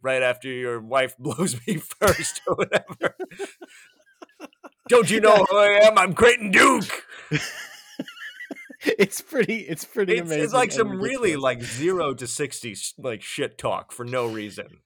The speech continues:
Speaker 2: Yep. Yep, very much
Speaker 1: I'm
Speaker 2: so.
Speaker 1: like, it's like he wants to get arrested.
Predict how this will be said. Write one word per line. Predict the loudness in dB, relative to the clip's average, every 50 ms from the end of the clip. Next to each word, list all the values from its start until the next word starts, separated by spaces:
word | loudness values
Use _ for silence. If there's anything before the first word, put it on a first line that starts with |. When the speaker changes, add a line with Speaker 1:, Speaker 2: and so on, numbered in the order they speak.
| _ _ -8
Speaker 2:
Yep. | -8 -8 -8 -10 _ _ _ _ _ _ _ _ _ _ -18
Yep, | -18 -18 -20 _ _
very | -18 -18 -18 -16
much | -16 -16 -16 -12 -6
Speaker 1:
I'm |
Speaker 2:
so. | -4 -4
Speaker 1:
like, | -4 -4 -6 -10
it's | -12 -10 -6 -6
like | -6 -6 -6
he | -8 -12 -10
wants | -6 -4 -4 -4 -4 -8
to | -14 -12
get | -8 -6 -6 -6
arrested. | -6 -6 -8 -8 -8 -10 -12 -16 -16 -18 -18 -20